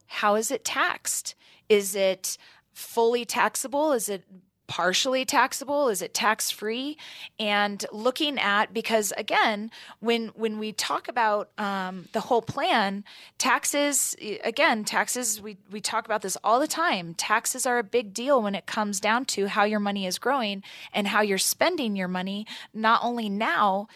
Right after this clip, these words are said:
but for the future as well. And then we start looking at all the different, um,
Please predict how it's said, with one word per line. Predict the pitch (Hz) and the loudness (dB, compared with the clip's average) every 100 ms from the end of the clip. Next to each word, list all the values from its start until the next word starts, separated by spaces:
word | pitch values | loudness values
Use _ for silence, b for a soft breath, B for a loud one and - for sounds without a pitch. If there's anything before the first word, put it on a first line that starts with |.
| B _ | B _
but | 214 - | 0 2
for | 233 | -2
the | 202 | -2
future | - - 175 - 190 170 - | -6 -8 -4 -2 -2 -6 -10
as | 196 175 | -8 -8
well. | 185 214 180 135 - B B B - | 0 2 2 0 -12 B B B 0
And | 247 | 2
then | 370 370 | 2 0
we | 269 | 0
start | - 240 226 - | 2 2 2 0
looking | 233 226 233 | -4 -2 0
at | 214 - | 0 0
all | 220 254 269 | 0 2 0
the | 254 | -2
different, | 226 220 233 220 214 - | -2 -2 0 0 -2 -6
um, | 202 196 190 185 | -6 -4 -6 -10